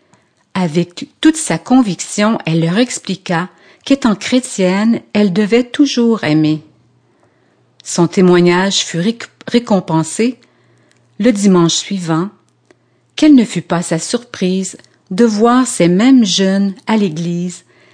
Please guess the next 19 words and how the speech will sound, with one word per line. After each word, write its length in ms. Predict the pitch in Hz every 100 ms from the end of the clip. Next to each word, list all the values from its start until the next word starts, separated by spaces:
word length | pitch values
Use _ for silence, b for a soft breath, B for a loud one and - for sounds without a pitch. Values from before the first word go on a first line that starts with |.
| b
très 320 | - - 277 220
attentifs 680 | 196 175 165 - 226 - _
au 100 | 190
premier 460 | 175 - 202 185 165
rang. 240 | 156 151 147 _ _ _ _ _ _ _ _ _ _ _ _ _ _ _ _ _ -
Voilà 360 | 196 277 330 330
comment 320 | 202 190 196
les 200 | 196 175
jeunes 560 | 165 165 175 170 165 156 - -
accueillent 480 | 202 - 214 190
la 100 | 170
parole 460 | 156 165 156 170 165
de 100 | 156
Dieu. 360 | 151 147 147 147 _ _ b b b b b b b
C'est 240 | - - 226
pourquoi 520 | 277 277 - 302 302 294
ils 160 | 202
sont 340 | 185 - 190 180
grands 380 | 147 170 185